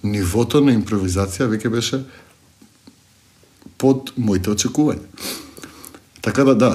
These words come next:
тоа е секогаш меч со две оштриси, меѓутоа јас, да, барам од глумците да креативно влезат унутре и ако тоа значи импровизација, да,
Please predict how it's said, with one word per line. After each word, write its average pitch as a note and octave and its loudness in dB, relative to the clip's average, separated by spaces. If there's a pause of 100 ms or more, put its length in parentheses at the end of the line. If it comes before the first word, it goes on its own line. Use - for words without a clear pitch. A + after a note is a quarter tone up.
тоа A#2+ 2
е - 2
секогаш C#3 2
меч B2 4
со A2 0
две G2+ 2
оштриси, C#3 0
меѓутоа C3+ 6
јас, C3 4
да, A2+ 0 (260)
барам G#2+ 2
од F#2 -2
глумците G2+ 0
да G2+ 0 (600)
креативно G#2+ 2
влезат A2 0
унутре A2 2
и A2 2
ако G2+ 0
тоа A2 2
значи G#2+ 2
импровизација, F#2 0
да, G#2 0